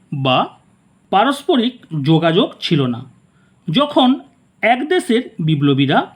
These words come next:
প্রতিক্রিয়াশীল শক্তির বিরুদ্ধে যুদ্ধরত ছিল, তখন অন্য দেশের বিপ্লবীরা তাদের সাহায্য করতে অগ্রসর হয়নি, তাই বিপ্লব ব্যর্থ হয়।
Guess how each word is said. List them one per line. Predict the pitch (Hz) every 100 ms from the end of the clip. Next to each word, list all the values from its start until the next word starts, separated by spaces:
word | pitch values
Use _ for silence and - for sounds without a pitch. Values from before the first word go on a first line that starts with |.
| _ _ _ _
প্রতিক্রিয়াশীল | 254 285 349 - 339 359 349 349 339 339 _ _ _ -
শক্তির | - 294 262 - 330
বিরুদ্ধে | 190 175 165 139 196 - - 185
যুদ্ধরত | 143 151 147 151 143
ছিল, | 139 - 147 302 - _ _ _ _
তখন | 277 277 339 339 - -
অন্য | 226 269 311
দেশের | 240 190 214
বিপ্লবীরা | 175 151 135 135 139 208 - _ -
তাদের | 135 151 339 _ _ _
সাহায্য | - 262 269 247 240 302 311 _ _ _
করতে | 165 - 220 370 _ _
অগ্রসর | 151 143 151 - 339 -
হয়নি, | 127 120 120 - _ _ _ -
তাই | 311 254 - 175
বিপ্লব | 143 139 160 359 165
ব্যর্থ | 143 127 -
হয়। | 127 120